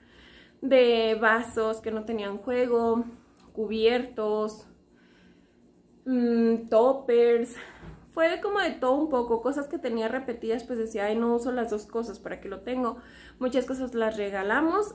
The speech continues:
entonces sí fue como satisfactorio. Pues de que ya nos quedamos con cosas bonitas, que nos gustan, lo, y justo lo que necesitamos, no de más ni nada.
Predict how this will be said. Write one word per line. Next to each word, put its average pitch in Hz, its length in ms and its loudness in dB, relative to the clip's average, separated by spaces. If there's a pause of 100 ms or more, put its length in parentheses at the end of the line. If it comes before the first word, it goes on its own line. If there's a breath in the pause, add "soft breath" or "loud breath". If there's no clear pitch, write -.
entonces 233 720 -2
sí 220 160 -6
fue 214 200 -4
como 233 720 0
satisfactorio. 214 920 -4 (1160)
Pues 208 220 -4
de 208 120 -2
que 202 120 -4
ya 196 120 -4
nos 202 140 -4
quedamos 214 480 -2 (500 loud breath)
con 240 180 -2
cosas 226 420 -2
bonitas, 277 680 -2 (100)
que 226 100 -6
nos 202 220 -8
gustan, 370 600 -4 (240)
lo, 220 220 0
y 220 180 0
justo 240 320 -4
lo 269 120 -2
que 254 100 -8
necesitamos, 202 760 -8
no 196 220 -8
de 202 100 -4
más 214 340 -4
ni 208 80 -8
nada. 185 400 -8